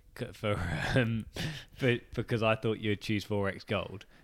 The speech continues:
A-, and that's exactly why. You've just summed it up. Like, you don't, you like these type of beers.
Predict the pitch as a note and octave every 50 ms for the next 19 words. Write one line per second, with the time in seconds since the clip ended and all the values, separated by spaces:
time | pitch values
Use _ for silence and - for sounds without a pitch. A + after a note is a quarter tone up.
0 | - _ - - B2 A#2+ - B2+ C3 C3+ D3+ C#3+ C#3 - C#3+ B2 B2 A#2 D3 -
1 | - - - C3 B2 B2+ C3+ C3+ A2 F2+ F#2 F#2+ - - G#2 - - C#3 A#2 A2+
2 | A2+ G#2 B2 C3 G#2 - - - F#2+ A2 A2+ B2 A#2+ B2 C3+ C3+ - D3 C3 B2+
3 | B2+ A#2 A#2+ C3+ D3 A#2 - - A2 G#2 G2 - - G#2 G2 - - G2+ - -
4 | C#3 C3 - - D#2 F2+ - - -